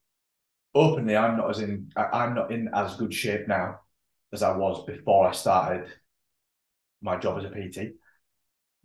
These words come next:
Like, before, before I started doing that, I was a student. So the stresses that I had going on in the background were much smaller. Um, like, yeah, uni was tough, but at the same time, it was also a place where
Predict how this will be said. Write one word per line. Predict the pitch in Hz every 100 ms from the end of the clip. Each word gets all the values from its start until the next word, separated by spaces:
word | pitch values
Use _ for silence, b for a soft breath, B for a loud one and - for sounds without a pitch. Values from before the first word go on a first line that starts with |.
| -
Like, | 95 98 - -
before, | 107 - 110 107 104 101 - -
before | 113 113 123 120
I | 110
started | 98 - 104 92
doing | - 117 92
that, | 80 104 - - _ _ _ _ _ -
I | -
was | -
a | -
student. | - 139 113 87 76 -
So | - 107
the | 104
stresses | - - 117 - 143
that | 139
I | -
had | 123 101
going | - 107 104
on | 98
in | 95
the |
background | 135 135 - 101 90 87
were | 95
much | 90 - - -
smaller. | 107 101 78 73 - _ _ -
Um, | 87 87 87 156 - _ _
like, | 104 98 113
yeah, | 120
uni | 104 107 101
was | 95 90 - -
tough, | - 92 -
but | 104 87
at | 85
the |
same | - 110 98
time, | 104 107 95 -
it |
was | 87
also | 95 98 - 101
a |
place | - 92 90
where | - 95 92 -